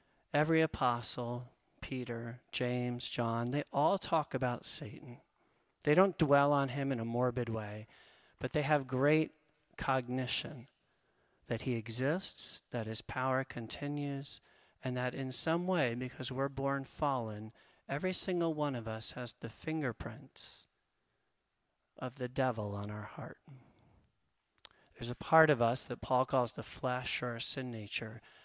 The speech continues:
that is a natural alliance to the work of the devil. We'd never see it or say it that way. But once you start to add that into the equation of understanding your enemies,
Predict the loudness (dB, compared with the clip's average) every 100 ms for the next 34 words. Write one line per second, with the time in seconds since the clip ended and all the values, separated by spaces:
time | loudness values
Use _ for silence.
0 | _ -4 -2 -4 -6 -4 -4 -4 -4 -2
1 | 0 0 0 -2 -2 -4 -8 -8 -8 -10
2 | _ _ _ _ _ _ _ _ _ _
3 | -8 -4 0 0 0 -2 -8 -8 -6 -6
4 | -6 -10 -14 -18 _ _ _ _ _ _
5 | _ _ _ 2 6 8 6 6 4 4
6 | 2 2 0 -2 -2 -2 -4 -6 -12 -12
7 | -14 -14 -16 _ _ _ _ _ _ _
8 | _ _ _ _ _ _ _ _ _ _
9 | _ _ _ _ -4 4 4 4 0 0
10 | 4 4 4 -4 -10 -6 -2 0 0 0
11 | 0 0 -4 -4 -4 -4 -4 -2 0 0
12 | 0 -2 -4 -6 -4 -2 0 0 0 0
13 | 0 -2 -2 -2 -2 -4 -4 -4 -4 -6
14 | -8 -8 -10